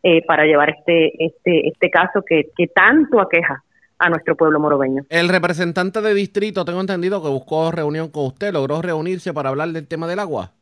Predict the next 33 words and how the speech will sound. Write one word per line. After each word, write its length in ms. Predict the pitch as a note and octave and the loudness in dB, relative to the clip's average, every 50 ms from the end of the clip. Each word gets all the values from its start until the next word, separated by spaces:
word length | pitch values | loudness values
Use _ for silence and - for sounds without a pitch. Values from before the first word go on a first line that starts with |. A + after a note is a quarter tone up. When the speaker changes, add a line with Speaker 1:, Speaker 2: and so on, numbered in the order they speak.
| _ _ - _ _ - | _ _ -20 _ _ 2
Speaker 1:
Sí, 80 | E4 E4+ | 2 4
hemos 200 | D4+ D4 D4 D4+ | 4 4 4 2
estado 280 | D4 D4+ D#4 D#4 D4+ | 2 2 2 4 4
en 80 | D#4 D4 | 4 4
comunicación, 720 | D4+ C#4 C#4+ C#4 C4 - C4 B3+ B3 - F#3 F3 F3 F#3+ | 4 2 4 2 2 2 0 0 0 2 2 2 4 4
hemos 180 | G3 A3 G#3 G#3 | 4 4 2 2
estado 220 | G#3 - G3+ A3 | 2 2 2 2
en 60 | A#3 | 2
comunicación, 580 | G#3+ A3 G#3+ A3 G#3 F#3 G#3 G3 - G3+ F#3 G#3+ | 2 2 2 2 2 2 0 0 2 2 2 4
hemos 160 | A3 A3 A3 | 4 2 2
estado 480 | G#3+ - F3+ E3+ F#3+ G#3 G#3+ G3 - - _ | 2 2 2 4 4 4 2 2 -2 -6 _
presentándole 720 | - G#3 G#3 G3+ G#3+ F#3 F3 E3+ E3+ D#3 F3 G3+ G#3 G#3+ G#3 | 0 0 2 2 2 0 0 2 2 2 2 2 2 2 2
y 40 | G#3+ | 2
planteándole 600 | F3 D#3+ F3 - F3+ E3 F3 F#3 G3 G#3+ G3+ F#3+ | 0 0 0 0 0 0 2 2 2 4 4 2
la 100 | E3 D3+ | 2 0
queja, 380 | _ - D#3 F#3+ G3+ G3+ G3+ | _ -2 0 2 2 2 2
¿verdad?, 340 | F3+ D3+ D#3+ E3 - C4+ C4 | 2 2 0 0 2 2 2
de, 160 | G#3+ F#3 E3 - | 2 0 0 -2
de 80 | D#3 - | -4 -2
todos 160 | - D3 D#3 E3+ | 0 2 2 2
los 100 | G3 G#3 | 2 2
morobeños 380 | G#3 F#3+ F#3+ F3 E3+ F#3+ A3 - | 2 2 4 2 2 0 -2 -2
que 120 | - G3 | 0 0
ya 80 | G#3+ - | 0 2
todo 140 | F3+ G3 | 2 0
el 60 | G3 F#3 | 0 -2
mundo 200 | F#3 F#3+ F#3 - | -6 -6 -4 0
conoce, 420 | F#3+ F#3 E3+ E3 - - B3 B3 - _ _ _ _ _ - | 0 0 0 -2 -4 -4 -4 -6 -6 _ _ _ _ _ -6
y 120 | G#3 G3 | -2 2
lo 120 | G3 G3 G3 | 2 2 2
que 120 | F#3+ F3+ | 2 0
realmente 480 | E3+ F#3+ F3+ F3 F#3 F#3 F#3 - G#3 G#3+ | 2 2 0 2 0 0 0 0 -2 -2
estamos 400 | - E3 E3+ E3 G3 G#3 G3+ | 0 0 0 0 0 0 -2